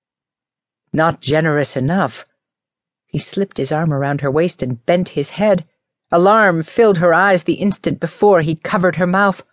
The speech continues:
She tasted of peppermint and tea, a delicious combination,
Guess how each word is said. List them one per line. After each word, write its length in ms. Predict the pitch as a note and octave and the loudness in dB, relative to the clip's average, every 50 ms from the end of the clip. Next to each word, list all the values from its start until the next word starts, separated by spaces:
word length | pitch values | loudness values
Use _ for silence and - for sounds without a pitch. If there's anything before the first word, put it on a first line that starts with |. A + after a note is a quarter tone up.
| _ _ _ _ _ _ _ _ _ _ _ _ _ _ _ _ _ _ _ _ _ _ _ _ _ _ | _ _ _ _ _ _ _ _ _ _ _ _ _ _ _ _ _ _ _ _ _ _ _ _ _ _
She 140 | - - F3 | -10 -8 -8
tasted 440 | - - G3+ A#3 G#3+ - - C#3+ C#3 | -6 -2 -2 -2 -2 -2 -4 -6 -6
of 220 | C#3 - _ - | -8 -10 _ -8
peppermint 720 | - - C4+ - - F3 C#3 B2 A2 G#2 G2+ - - - | -4 -4 -4 -2 -4 -4 -4 -4 -4 -6 -8 -12 -14 -10
and 260 | E3 C#3 B2+ - - | -6 -6 -6 -6 -8
tea, 580 | - - - - B3 A#3+ A3+ G3+ F#3 F3+ E3 - _ _ _ _ _ - | -12 -12 -6 -4 -2 0 0 0 0 -2 -4 -6 _ _ _ _ _ -4
a 80 | D#3 | -2
delicious 800 | D3 D#3 E3+ E3 F3+ G3+ A#3 C#4 D#4 C4+ - - - - - - | 0 0 0 0 0 0 2 2 2 0 0 -2 -6 -6 -6 -4
combination, 800 | - F#3 F3+ D#3+ C#3+ D#3 E3 F3+ G#3 A3+ G#3 - F3+ D#3 D#3+ - | -2 -2 0 0 0 0 0 0 0 0 0 -2 -2 -2 -4 -6